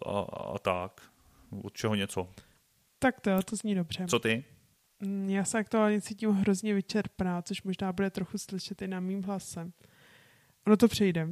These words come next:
Speaker 2: to je jenom něco dočasného, co s-, poté, co jsem se vrátila z práce. A jinak, eh, já tam moc prásky ještě nemám, na-, nebo léto a dovolené nemám naplánované, ale jinak s-, jako s-, je tohle super,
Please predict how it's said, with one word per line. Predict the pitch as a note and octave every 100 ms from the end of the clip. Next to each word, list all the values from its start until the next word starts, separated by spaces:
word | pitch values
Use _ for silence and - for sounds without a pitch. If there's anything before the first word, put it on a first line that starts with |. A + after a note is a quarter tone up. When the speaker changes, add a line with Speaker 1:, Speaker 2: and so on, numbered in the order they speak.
| F#3
Speaker 2:
to | -
je | G3
jenom | F#3
něco | F#3 - F#3+
dočasného, | F3+ G3 F3 F3+ E3+
co | E3 -
s-, | -
poté, | F3+ F3+ E3+
co | -
jsem | - F#3+
se | F3+
vrátila | F#3 F3 F3 F#3
z | -
práce. | - F3 E3+ - F3+ - - - - - - _
A | - G#3 G#3+
jinak, | A3 A3 A#3 A3+ - -
eh, | G3 F#3+ F#3+ -
já | G3+ G3
tam | G3 A#3+ B3
moc | B3 -
prásky | - A3 G3+ G3+ - A#3+
ještě | G#3+ B3
nemám, | G#3 F3 F3
na-, | -
nebo | F3 E3+ E3+ -
léto | F#3+ E3+ F3 F#3 F#3 F#3 _ _ -
a |
dovolené | F#3 G#3 G#3 A3 A3 G#3 G3 F#3+
nemám | G3 G3 F#3+
naplánované, | F#3 - F#3 F#3 F#3 F#3 F#3 F#3+ G3+ D#4
ale | G3+ A3
jinak | A3 G#3+ G#3+ _ - - - - -
s-, | - - -
jako | A3+ A3+ C#4+
s-, | - - -
je | B3 B3
tohle | B3 B3+
super, | - G#3 F#3